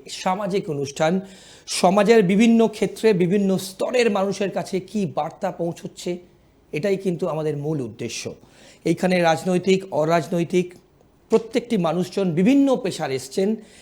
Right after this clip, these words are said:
এবং তাদের বিশ্লেষণ আপনাদের সামনে তুলে ধরেছেন। এসআইআর থেকে, রাজ্য রাজনীতি থেকে, দুর্নীতি থেকে, সব কিছু। এবং আগামী দিনেও যত এগোবে, দু হাজার ছাব্বিশ যত কাছে আসবে, এসআইআর যত এগোবে,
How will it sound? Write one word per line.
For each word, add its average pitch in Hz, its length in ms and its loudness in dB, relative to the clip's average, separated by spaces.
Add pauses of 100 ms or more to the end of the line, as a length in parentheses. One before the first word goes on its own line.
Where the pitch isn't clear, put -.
এবং 175 240 0
তাদের 170 300 0
বিশ্লেষণ 147 500 -6
আপনাদের 135 300 -6 (100)
সামনে 127 240 -10
তুলে 113 200 -8
ধরেছেন। 104 380 -12
এসআইআর 196 480 0
থেকে, 196 440 0 (320)
রাজ্য 151 380 2
রাজনীতি 180 420 2
থেকে, 190 460 0 (240)
দুর্নীতি 190 600 2
থেকে, 202 500 -2 (120)
সব 269 140 0 (100)
কিছু। 117 240 -8 (360)
এবং 190 160 2
আগামী 214 340 6
দিনেও 226 260 4
যত 208 220 6
এগোবে, 214 460 8
দু 190 140 4
হাজার 190 200 4
ছাব্বিশ 180 540 0 (120)
যত - 220 -2
কাছে 170 380 -2
আসবে, 147 460 0 (300)
এসআইআর 240 600 10
যত 220 220 10
এগোবে, 208 540 10